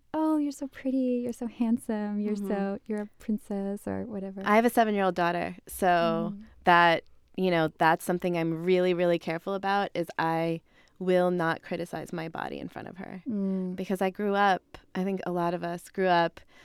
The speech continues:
Speaker 3: you know, hearing parents or other women around us kind of talking about what they didn't like about their bodies. And it's, you internalize it, that at a really young age, I think. So, um, I'm really trying to keep it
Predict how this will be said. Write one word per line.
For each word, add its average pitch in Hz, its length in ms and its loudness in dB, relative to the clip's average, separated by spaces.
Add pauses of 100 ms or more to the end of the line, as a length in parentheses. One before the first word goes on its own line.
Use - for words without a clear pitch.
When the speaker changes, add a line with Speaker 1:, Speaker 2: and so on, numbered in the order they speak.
(120)
Speaker 3:
you 185 140 0
know, 160 320 2
hearing 165 640 -2 (600)
parents 175 480 6
or 165 360 4
other 175 200 4
women 165 280 4
around 160 320 2
us 160 280 -4
kind 165 220 -6
of 160 100 -10
talking 175 380 -4
about 165 160 -2
what 170 160 -4
they 170 80 0
didn't 165 180 -4
like 160 180 -6
about 175 200 -4
their 165 140 -4
bodies. 226 540 -2 (480)
And 180 120 0
it's, - 460 -10 (260)
you 190 140 2
internalize 175 560 -4
it, - 80 -10 (180)
that 90 320 -8
at 175 120 -4
a 170 80 -4
really 170 240 -4
young 170 180 -6
age, - 200 -10
I 196 80 -10
think. - 320 -12
So, - 540 -8 (580)
um, - 460 -8 (140)
I'm 185 140 -2
really 185 220 2
trying 170 280 -2
to 165 60 -4
keep 170 260 -6
it 156 300 -2